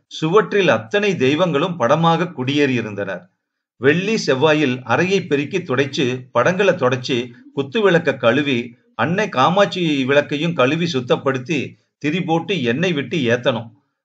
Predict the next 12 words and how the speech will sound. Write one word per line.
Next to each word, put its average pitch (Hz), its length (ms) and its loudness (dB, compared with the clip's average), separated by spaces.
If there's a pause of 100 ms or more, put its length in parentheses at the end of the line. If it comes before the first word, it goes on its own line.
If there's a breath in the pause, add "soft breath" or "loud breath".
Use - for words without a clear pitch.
(100)
மத்த 127 340 -2
நாள் 160 440 2
படங்களுக்கு 165 520 0
புதுசா 139 420 0
ம-, 117 240 -2
பூமாலை 185 440 0
போட்டு 147 260 -2
விளக்கேத்தினா 156 720 0
போதும். 123 400 -2 (460)
மாமியார் 196 460 0
சொன்னதை 139 480 -2
கேட்டு 135 540 -2